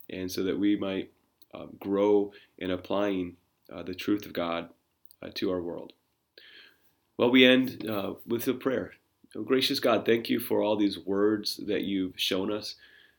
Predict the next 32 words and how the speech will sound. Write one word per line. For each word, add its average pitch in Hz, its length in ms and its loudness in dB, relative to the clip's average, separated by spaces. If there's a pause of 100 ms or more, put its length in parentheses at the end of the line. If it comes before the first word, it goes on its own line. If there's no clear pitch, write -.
(260)
Thank 127 140 0
you - 60 -6
for - 100 -4
the 107 100 6
beautiful 104 600 0
creation 92 600 -2
story 98 440 -2
where 92 160 -4
you 95 160 0
speak - 840 -4
and 87 360 -12
make 95 280 2
it 87 100 2
happen. 87 440 -6 (1000)
Thank 113 220 2
you, 113 300 4 (480)
uh, 92 300 -8
that, 95 300 -2
uh, 92 200 -6
you 101 220 -2
have 95 160 -6
brought 98 420 -4
woman 101 380 -2
out 98 260 -2
of, 95 300 -4 (140)
of 92 320 -8
the 95 100 -6
side 98 320 -2
of 95 140 -4
man 98 360 -6
to - 120 -8
be 98 360 -2